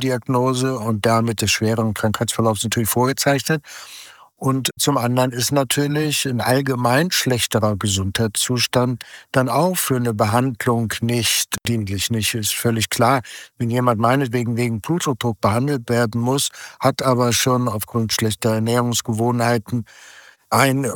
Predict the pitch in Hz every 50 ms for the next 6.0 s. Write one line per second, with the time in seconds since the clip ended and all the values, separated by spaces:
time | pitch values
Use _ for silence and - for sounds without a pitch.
0 | 117 117 - - 175 185 - 165 - - 131 143 135 - 127 127 113 - 123 123
1 | 117 139 160 180 - 180 147 127 - - - - - 107 104 98 101 101 101 101
2 | - - - - 127 120 - - 143 139 143 147 151 139 - - - - - -
3 | 113 - 113 - - 120 127 - 131 139 135 - - 127 123 110 - - 123 110
4 | - 110 110 104 - - 113 104 - - 127 117 110 110 113 104 107 110 120 120
5 | 127 127 127 139 135 127 139 131 131 135 135 131 120 131 131 135 135 - - -